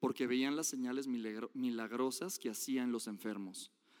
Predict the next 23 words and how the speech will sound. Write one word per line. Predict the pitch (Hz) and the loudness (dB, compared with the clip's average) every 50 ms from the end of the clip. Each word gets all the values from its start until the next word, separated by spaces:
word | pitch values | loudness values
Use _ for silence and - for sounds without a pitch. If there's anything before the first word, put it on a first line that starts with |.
| - - | -12 -2
Entonces | - 147 143 143 - 202 226 226 - 254 220 | 2 4 4 6 6 4 4 4 4 2 2
subió | - 185 151 151 156 156 156 | 4 4 6 6 4 4 2
Jesús | - 175 147 - - 135 131 131 - - - | 0 -2 -2 2 2 2 2 2 0 -2 -2
a | 135 | 0
una | 131 135 143 147 151 147 | 2 2 2 0 0 -2
colina | - 131 113 110 110 113 107 107 110 120 - - - - - - - | 0 0 0 0 0 0 -2 -2 -2 -4 -6 -10 -18 -20 -18 -10 -6
y | 175 160 | -2 0
se | - - 151 | 2 2 2
sentó | - - 139 135 131 - 147 156 151 | 4 4 4 4 6 6 6 6 6
con | - 151 143 | 4 0 0
sus | - 139 127 117 | 0 0 -2 0
discípulos. | 120 113 - - 123 - - - - - - - - - _ _ _ _ _ - - - _ - | 0 -2 0 0 -2 -2 -4 -6 -8 -8 -10 -12 -14 -16 _ _ _ _ _ -20 -20 -20 _ -8
Faltaba | - - 139 131 - 160 175 190 185 | -2 0 0 2 4 4 6 6 4
muy | 180 180 190 185 | 4 2 2 2
poco | 175 - 175 165 - 151 131 | 4 4 4 4 4 2 -2
tiempo | - 160 151 143 147 156 - 175 185 196 - - - - - | 0 4 4 4 4 4 4 2 2 2 -2 -10 -14 -6 -2
para | - 127 120 | 0 2 2
la | 117 113 110 107 | 4 2 2 0
fiesta | - 127 127 131 127 - - 127 | 2 2 2 2 2 0 -4 -4
judía | - - 117 110 113 113 110 | -2 -2 0 0 0 0 0
de | 113 110 | -2 -2
la | 107 98 | -2 -4
Pascua. | - 107 104 104 - - - 104 101 | -2 -4 -4 -2 -4 -6 -6 -8 -10